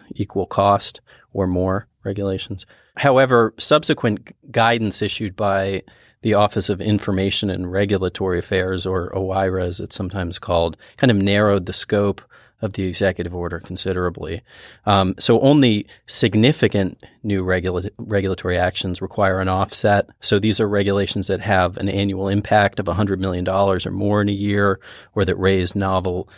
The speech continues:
legal issues or require some kind of interagency coordination. So non-significant regulations have been exempted.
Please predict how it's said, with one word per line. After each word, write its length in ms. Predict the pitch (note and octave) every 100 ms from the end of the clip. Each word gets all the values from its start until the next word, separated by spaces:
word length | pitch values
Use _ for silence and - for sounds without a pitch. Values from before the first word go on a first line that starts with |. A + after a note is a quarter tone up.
| - _ -
legal 440 | G#2+ A2 G#2 G2+
issues 380 | G2 - G2+ F#2
or 60 |
require 400 | F2+ F2 - G2
some 160 | F2+ G2
kind 160 | G2 F2+
of 60 |
interagency 920 | G2+ F#2+ G2+ F#2 F#2 G2+ F#2+ G2 F#2 - _ -
coordination. 920 | A2+ G#2 G2 G2 F#2+ - G2 F#2+ - -
So 180 | - A#2
non-significant 1000 | G2+ G#2 A2 A#2 C3 A2 A#2+ - A#2 A#2+
regulations 920 | A2+ A2 A2 G#2 G#2 - G#2 G2+ - - -
have 100 | G2+
been 320 | G2+ F#2 F#2 -
exempted. 720 | G2 F#2+ G#2 G#2 - F2+ F#2